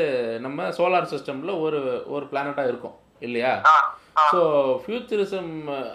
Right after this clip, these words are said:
Speaker 1: அப்படின்னு சொல்லும் பொழுது இன்னைக்கு சோலார் சிஸ்டம்ல நம்ம டிபெண்டன்ட் ஆகி இருக்கோம். So, நம்மளோட
Speaker 2: ஆ.
Speaker 1: இன்டெலிஜென்ஸ் வந்து இன்னைக்கு ஒரு லெவல்ல இருக்கு. எந்த லெவல்ல
Speaker 2: ஆ.
Speaker 1: இருக்குன்னா, இன்னைக்கு நம்ம, நீங்க போன்ல என்கிட்ட பேசுறீங்க, அதை நம்ம, நான் இங்க உட்காந்துட்டு நம்ம ரெண்டு பேரும் ரெக்கார்ட் பண்ற அளவுக்கு இன்னைக்கு டெக்னாலஜி இருக்கு.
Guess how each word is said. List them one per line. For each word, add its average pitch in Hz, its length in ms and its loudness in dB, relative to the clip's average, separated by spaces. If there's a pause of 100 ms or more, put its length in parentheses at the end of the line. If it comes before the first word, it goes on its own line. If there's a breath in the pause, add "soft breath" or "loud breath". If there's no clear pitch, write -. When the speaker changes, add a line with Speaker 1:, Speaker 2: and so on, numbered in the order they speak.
(180)
Speaker 1:
அப்படின்னு 165 300 -6
சொல்லும் 147 340 -4
பொழுது 147 540 -4
இன்னைக்கு 202 760 -4
சோலார் 196 420 2
சிஸ்டம்ல 180 320 -4
நம்ம 165 280 -4
டிபெண்டன்ட் 180 380 -4
ஆகி 160 180 -2
இருக்கோம். - 340 -6 (400 soft breath)
So, 180 180 0
நம்மளோட 170 100 2
Speaker 2:
ஆ. 151 160 8
Speaker 1:
இன்டெலிஜென்ஸ் 214 760 -2
வந்து 190 280 -6
இன்னைக்கு 208 480 -4
ஒரு 175 140 2
லெவல்ல 170 340 2
இருக்கு. 139 340 -8
எந்த 156 260 -4
லெவல்ல 139 380 -2
Speaker 2:
ஆ. - 60 6
Speaker 1:
இருக்குன்னா, 151 480 2
இன்னைக்கு 190 480 -6
நம்ம, 175 400 -4 (220 loud breath)
நீங்க 156 220 -4
போன்ல 226 400 2
என்கிட்ட 196 500 0
பேசுறீங்க, 185 500 -2
அதை 175 140 -2
நம்ம, 170 220 -2
நான் 165 260 0
இங்க 175 160 -6
உட்காந்துட்டு 170 360 -4
நம்ம 170 200 -6
ரெண்டு 156 180 -8
பேரும் 160 180 -2
ரெக்கார்ட் 160 280 -4
பண்ற 156 180 -6
அளவுக்கு 185 240 -4
இன்னைக்கு 196 260 -8
டெக்னாலஜி 165 380 -8
இருக்கு. 135 340 -10